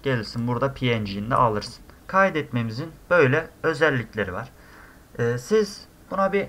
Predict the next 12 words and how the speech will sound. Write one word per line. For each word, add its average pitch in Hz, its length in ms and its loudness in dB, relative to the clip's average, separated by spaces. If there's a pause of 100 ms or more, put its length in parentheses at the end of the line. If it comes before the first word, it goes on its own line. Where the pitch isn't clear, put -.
(120)
e, 131 300 2
şey 190 260 0
vermek 113 300 4
istiyorsunuz. 101 440 -12
Bir 127 220 0
animasyon, 127 600 -2 (320)
bir 156 60 -8
şey 101 320 -2 (580)
vermek 160 340 4
istiyorsunuz. 101 560 -14
Şimdi 180 220 -8
buna 185 280 -2